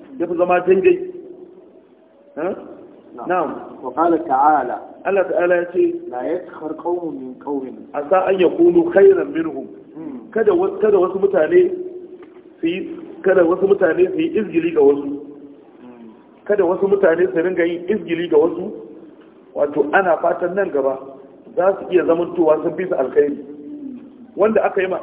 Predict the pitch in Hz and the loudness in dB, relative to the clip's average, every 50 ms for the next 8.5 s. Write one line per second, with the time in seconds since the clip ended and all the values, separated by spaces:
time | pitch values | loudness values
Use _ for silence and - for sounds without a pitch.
0 | - - 202 208 170 160 180 180 185 170 165 165 165 165 180 190 - - - 185 | -6 -6 -6 -4 -2 -2 -2 -2 -2 -2 -4 -4 0 0 0 0 -2 -4 -6 -6
1 | 180 160 170 170 175 156 180 165 160 160 - 170 - - 156 165 143 - 175 170 | -4 -4 -4 -6 -6 -4 -4 -2 -2 -2 -4 -6 -2 0 0 0 0 -2 -4 -4
2 | 160 151 147 156 147 139 127 120 120 120 120 120 - - - 147 151 151 143 131 | -4 -4 -6 -6 -6 -6 -6 -6 -6 -8 -12 -16 -20 -20 -18 -16 -16 -16 -16 -16
3 | - - - - - - - _ _ _ _ _ - 135 160 180 190 185 180 156 | -18 -20 -20 -20 -20 -20 -20 _ _ _ _ _ -8 -4 -2 0 0 2 2 0
4 | 143 - - 175 175 175 170 - 180 190 196 180 165 143 139 147 151 147 147 151 | 0 -2 -2 -2 -2 -2 0 2 2 2 2 2 0 -2 -4 -6 -6 -4 -2 -2
5 | 151 143 131 - - - - - - - - - - - - _ _ _ _ _ | -2 -2 -6 -10 -12 -16 -20 -20 -20 -20 -20 -20 -20 -20 -20 _ _ _ _ _
6 | _ _ _ _ _ _ _ _ _ _ - - 185 180 165 151 175 - - 185 | _ _ _ _ _ _ _ _ _ _ -4 -2 0 0 0 -2 -2 -2 -2 -2
7 | 185 185 - - - 302 320 - - - 151 156 - - - - - 147 143 147 | 0 2 4 4 4 6 6 4 4 4 0 -2 0 0 -2 -2 -2 -2 -4 -2
8 | - - 135 123 127 123 - - - | 0 2 2 0 0 -4 -8 -12 -14